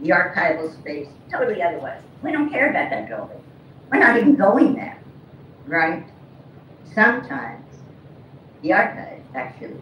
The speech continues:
exceeds place, right? It can be somewhere else.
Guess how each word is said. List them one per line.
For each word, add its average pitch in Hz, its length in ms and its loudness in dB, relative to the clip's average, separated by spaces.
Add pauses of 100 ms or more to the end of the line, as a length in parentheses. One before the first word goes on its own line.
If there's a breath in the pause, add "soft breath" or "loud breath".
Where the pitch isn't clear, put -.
exceeds - 680 0
place, - 680 -4 (500)
right? 139 360 2 (120)
It 165 260 4
can 165 200 4
be 131 220 2
somewhere 104 440 -4
else. - 540 -8